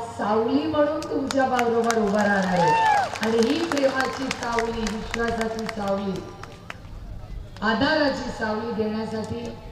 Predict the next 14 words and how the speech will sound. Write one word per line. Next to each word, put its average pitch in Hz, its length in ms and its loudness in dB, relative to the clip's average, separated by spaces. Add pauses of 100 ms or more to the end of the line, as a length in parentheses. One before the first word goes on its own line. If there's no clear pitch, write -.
(380)
आज 214 140 0
त्यांच्यासाठी 214 720 -2
मी 208 160 -6
मतं 196 280 -4
मागण्यासाठी 180 640 -4
इथे 165 160 -6
आलेले. 147 420 -6 (1600)
आज 220 320 2 (1160)
अनिल 214 380 2
भाऊ 226 400 4 (760)
यांचा 214 380 2
नंबर 220 360 2
आहे 220 180 4
पाच. - 540 0